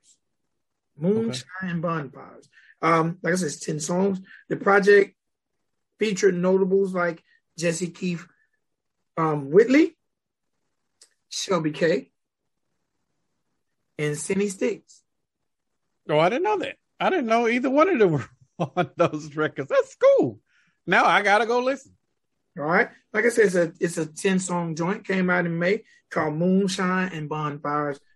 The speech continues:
Speaker 1: Thirty-seven minutes. So it's not gonna take too much of your time. Y'all definitely listen to it. And when you listen to it, make sure y'all hit them boys up on social media and tell them, like, "Hey, we heard about your project on the Project Shout Out on the Country Rap Report."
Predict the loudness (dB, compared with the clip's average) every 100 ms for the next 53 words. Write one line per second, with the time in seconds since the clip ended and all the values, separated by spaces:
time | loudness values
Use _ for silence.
0 | _ _ 6 6 6 2 2 2 2 0
1 | 0 2 2 -2 -4 -20 _ _ _ _
2 | -6 2 2 2 0 -2 0 -2 -2 -2
3 | -4 -4 -4 -4 -6 -4 -6 -4 -4 -2
4 | -2 -2 -6 -6 -6 -10 -8 -6 -6 -10
5 | -10 0 2 4 2 0 2 2 2 -2
6 | -2 -2 0 0 -2 -4 -4 -2 -2 -2
7 | -4 -8 -4 -4 -2 -6 -6 -4 -4 2
8 | 0 0 _ _ _ _ _ _ -4 0
9 | 0 0 -2 -2 -4 -4 -4 -4 -4 -8
10 | -10 _ _ _ _ _ _ _ -6 -6
11 | -2 -2 0 -4 -2 -2 -4 -10 -12 -12
12 | -10 -12 -10 -12 -12 -16 _ -20